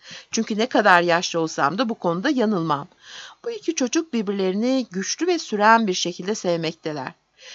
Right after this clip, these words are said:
Jane şimdi bundan sakınıyor. Genç adam kütüphaneye girdiğinde odasına saklanıyor ama yalnız olduğunda onu buluyor hemen.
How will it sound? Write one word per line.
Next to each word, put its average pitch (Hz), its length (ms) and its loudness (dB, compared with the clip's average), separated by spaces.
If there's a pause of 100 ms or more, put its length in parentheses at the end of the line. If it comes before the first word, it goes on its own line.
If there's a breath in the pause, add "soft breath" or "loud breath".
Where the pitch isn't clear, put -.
(180 loud breath)
Jane 349 220 4
şimdi 294 300 -2
bundan 226 280 4
sakınıyor. 175 840 -2
Genç 196 260 0
adam 208 260 4
kütüphaneye 185 600 2
girdiğinde 160 560 -2
odasına 196 500 2
saklanıyor 170 680 -2 (300 loud breath)
ama 160 200 0
yalnız 185 480 2
olduğunda 165 320 0
onu 190 220 -4
buluyor 165 400 0
hemen. 147 280 -10